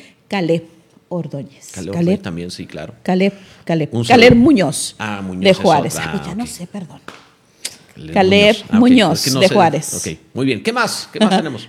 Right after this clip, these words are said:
Speaker 1: Pues muchas felicidades. Dice, "Amados pastores, se ven excelente. Gracias por sus consejos y la sabiduría que Dios ha depositado en ustedes. Estaría padre que también combinara al pastor con ese color tan bonito, pastora."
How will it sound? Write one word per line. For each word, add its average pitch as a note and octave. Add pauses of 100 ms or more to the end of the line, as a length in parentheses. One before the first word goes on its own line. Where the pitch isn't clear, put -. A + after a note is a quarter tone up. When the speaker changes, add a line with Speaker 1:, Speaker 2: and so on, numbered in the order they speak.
Speaker 1:
Pues B3
muchas F4+
felicidades. A3 (880)
Dice, E4+
"Amados F4+
pastores, C4+
se D4+
ven D#4+
excelente. A#3
Gracias C4+
por C#4+
sus F#3+
consejos G#3
y C#4
la G3+
sabiduría F3
que A3
Dios E3
ha A3
depositado F#3
en G3
ustedes. D4 (260)
Estaría E4+
padre F4
que D#4+
también G#3+
combinara A3
al C4+
pastor G#3
con A#3
ese A#3+
color F3+
tan G3+
bonito, D3+
pastora." E3+